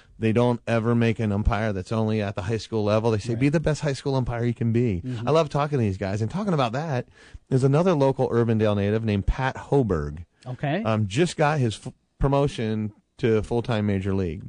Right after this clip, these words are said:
Speaker 2: Oh, really?
Speaker 1: Yeah. So
Speaker 2: Wow.
Speaker 1: his first, ma-, he, um, he's an Urbandale High School native.
Speaker 2: Yeah.
Speaker 1: Um, I, I know him personally. He's not, like, a, my best friend, but I got, what was really great is back when he was doing high school ball, when he was being a Grandview College student,
Speaker 2: Uh-huh.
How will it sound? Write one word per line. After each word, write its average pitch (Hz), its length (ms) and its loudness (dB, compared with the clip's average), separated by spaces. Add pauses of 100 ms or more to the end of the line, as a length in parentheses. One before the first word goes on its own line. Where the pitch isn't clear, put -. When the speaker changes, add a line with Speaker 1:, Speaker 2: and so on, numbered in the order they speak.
(140)
Speaker 2:
Oh, 196 100 2
really? 185 520 0
Speaker 1:
Yeah. 120 420 0
So 120 400 2
Speaker 2:
Wow. 139 280 -2
Speaker 1:
his 127 200 -4
first, 185 340 -4
ma-, 170 100 -2
he, 147 320 2
um, 113 400 2 (520)
he's 135 240 2
an 117 180 4
Urbandale 151 480 2
High 127 140 2
School 139 260 -2
native. 117 400 2
Speaker 2:
Yeah. 156 380 -4
Speaker 1:
Um, 120 240 2
I, 170 160 0 (120)
I 156 100 4
know 170 260 4
him 156 100 0
personally. 180 460 0
He's 143 160 0
not, 147 160 0
like, 131 140 0
a, 123 140 0
my 117 140 -2
best 135 220 0
friend, 190 120 0
but 190 120 2
I 180 100 0
got, 196 320 0
what 175 160 0
was 143 140 2
really 160 180 0
great 175 220 -2
is 113 160 -2
back 143 240 0
when 135 80 0
he 135 80 2
was 120 100 -2
doing 123 200 0
high 147 140 -2
school 123 240 -4
ball, 107 200 2
when 110 80 0
he 110 40 0
was 104 120 -2
being 117 200 0
a 107 40 0
Grandview 110 420 -2
College 104 320 -2
student, 143 640 0
Speaker 2:
Uh-huh. 143 280 -2